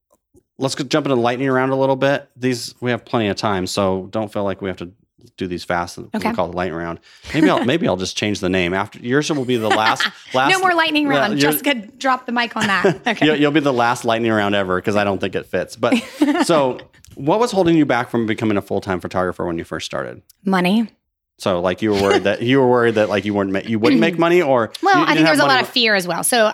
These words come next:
Speaker 2: I, um, have a degree in art with a concentration in photography.
Speaker 1: Mm-hmm.
Speaker 2: So I felt very secure in my craft. I knew that I looked young, and so that was a difficult aspect from changing from, I'm learning this craft,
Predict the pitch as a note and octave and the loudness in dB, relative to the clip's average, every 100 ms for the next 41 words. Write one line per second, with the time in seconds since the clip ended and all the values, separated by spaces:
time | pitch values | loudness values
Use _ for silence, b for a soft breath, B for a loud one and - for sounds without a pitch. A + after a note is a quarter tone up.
0 | - A3+ A3 B3+ B3+ B3+ C4 A#3 G#3 F#3+ | 0 -2 0 2 0 -2 -4 -2 0 -2
1 | - A#3 G3+ G#3 F#3+ G3 G3+ F#3+ F#3 G3+ | -4 -2 0 0 0 0 2 0 0 -4
2 | F3+ F3 F3 F3 E3+ F3+ E3 E3 D#3+ F#3 | -6 -4 -4 -4 -4 -4 -4 -4 -4 -6
3 | - A3+ B G3 A#3+ B3 A#3+ G#3 B3+ A3 | -10 -10 B -4 -2 0 0 0 -2 0
4 | A3 G#3+ F#3+ - G3+ G3 G3 F#3 F3+ F3 | 0 0 -2 -2 0 2 2 0 -2 -4
5 | - E3 A#3 - - B B B - G#3+ | -2 -2 -2 -8 -20 B B B -4 -2
6 | G#3+ G#3+ G#3+ G#3 G3 F3+ F3+ F3+ - - | 0 2 2 2 2 0 0 -2 -4 -6
7 | F3 E3+ E3+ A3+ C4+ - F#3+ F3 F#3+ F#3 | -2 0 2 2 2 2 0 0 2 2
8 | F#3 F#3 F#3 - _ - G3 G3+ A3 G#3+ | 2 2 -2 -6 _ -12 -2 0 0 0
9 | F#3+ F#3 F#3 F#3+ F#3+ F#3+ G3+ F3 - - | 0 0 0 0 0 -2 -4 -4 -8 -4
10 | F#3 F3 F#3 G#3+ G3 F#3+ F3+ F3 F3+ F3 | -4 -4 -2 -2 -2 -2 -4 -4 -6 -4
11 | F#3 F#3+ G#3 G#3+ A3 G3 F#3 - - E3+ | -2 -2 0 -2 -4 -4 -6 -6 -2 0
12 | C#3+ F#3 - | 0 -4 -10